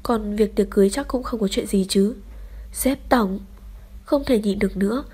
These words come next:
Quân Lăng gầm nhẹ một tiếng, làm cho Lôi Nghị Phong hoảng sợ. "Lăng, cậu làm sao thế?" Quân Lăng lấy ra một phong thư.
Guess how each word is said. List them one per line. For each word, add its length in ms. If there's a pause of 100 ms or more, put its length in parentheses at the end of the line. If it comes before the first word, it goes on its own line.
(140)
Quân 200
Lăng 200
gầm 160
nhẹ 200
một 220
tiếng, 240 (320)
làm 240
cho 120
Lôi 140
Nghị 120
Phong 240
hoảng 220
sợ. 300 (680)
"Lăng, 300 (460)
cậu 280
làm 240
sao 200
thế?" 340 (760)
Quân 160
Lăng 240
lấy 200
ra 220
một 160
phong 200
thư. 360